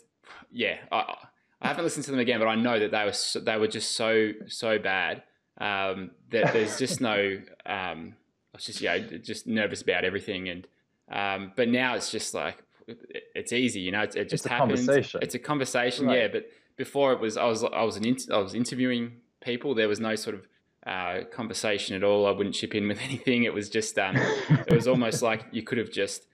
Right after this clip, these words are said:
Speaker 1: um, I could have been a journalist and write in an article for a newspaper, and I could, I was just putting
Speaker 2: Right.
Speaker 1: questions to people and, and they answer, but there's no back and forth where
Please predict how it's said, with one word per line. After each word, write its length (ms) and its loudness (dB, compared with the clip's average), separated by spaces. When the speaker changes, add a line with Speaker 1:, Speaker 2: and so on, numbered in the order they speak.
Speaker 1:
um, 240 -2
I 60 -2
could 140 -2
have 100 -2
been 140 2
a 60 -2
journalist 600 0
and 120 -2
write 180 2
in 100 0
an 80 -4
article 340 -2
for 140 -6
a 40 -2
newspaper, 680 -2
and 140 -2
I 60 0
could, 240 -2
I 20 0
was 100 -2
just 140 -6
putting 200 0
Speaker 2:
Right. 80 -4
Speaker 1:
questions 300 0
to 60 -2
people 320 -2
and, 100 -2
and 160 -2
they 160 0
answer, 300 -2
but 120 -8
there's 160 -2
no 140 -2
back 220 -4
and 140 -10
forth 320 -4
where 220 -4